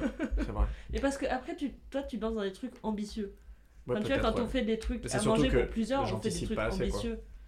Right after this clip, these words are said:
Speaker 1: Tu sais,
Speaker 2: Oui.
Speaker 1: je me mets à cuisiner parce qu'on revient des courses, il est vingt heures trente, vingt et une heures, donc forcément, le temps qu'on découpe tout, qu'on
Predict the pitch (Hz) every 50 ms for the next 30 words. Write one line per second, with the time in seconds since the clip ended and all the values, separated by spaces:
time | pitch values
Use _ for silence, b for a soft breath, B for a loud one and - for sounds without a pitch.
0 | B B B B B B B - 202 220 151 104 - 107 110 110 107 104 104 101
1 | - - 113 107 104 107 113 117 117 113 113 107 - - - 104 101 104 104 110
2 | 107 104 104 101 - - 117 - - - 107 107 104 107 104 - 110 107 - -
3 | 120 113 110 107 104 104 101 110 101 104 104 107 113 113 110 104 101 - - 107
4 | 101 - - 104 110 113 110 107 104 - 107 107 - 107 104 104 107 98 - 110
5 | 104 - - 117 113 113 110 - 110